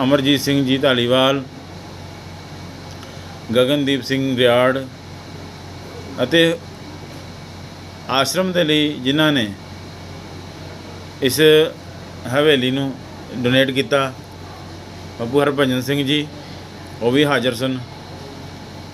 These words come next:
ਅਸੀਂ ਸਾਰਿਆਂ ਦਾ ਤਹਿ ਦਿਲੋਂ ਧੰਨਵਾਦ ਕਰਦੇ ਹਾਂ, ਜਿਨ੍ਹਾਂ ਨੇ ਆਪਣਾ ਕੀਮਤੀ ਸਮਾਂ ਕੱਢ ਕੇ ਸਾਡੇ ਕੋਲ ਆਏ,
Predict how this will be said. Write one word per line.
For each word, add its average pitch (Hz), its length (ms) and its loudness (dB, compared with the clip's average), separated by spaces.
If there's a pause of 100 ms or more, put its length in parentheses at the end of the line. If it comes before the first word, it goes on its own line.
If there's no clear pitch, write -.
(1700)
ਅਸੀਂ 170 400 4
ਸਾਰਿਆਂ 156 420 4
ਦਾ 151 300 6 (260)
ਤਹਿ 143 180 6
ਦਿਲੋਂ 143 360 2 (180)
ਧੰਨਵਾਦ 120 400 4
ਕਰਦੇ 147 340 4
ਹਾਂ, 156 100 0 (1000)
ਜਿਨ੍ਹਾਂ 170 340 6
ਨੇ 165 100 8
ਆਪਣਾ 143 240 4
ਕੀਮਤੀ 131 380 -2
ਸਮਾਂ 127 240 2
ਕੱਢ 120 180 4
ਕੇ 113 240 2 (1400)
ਸਾਡੇ 120 180 2
ਕੋਲ 131 180 4
ਆਏ, 123 300 4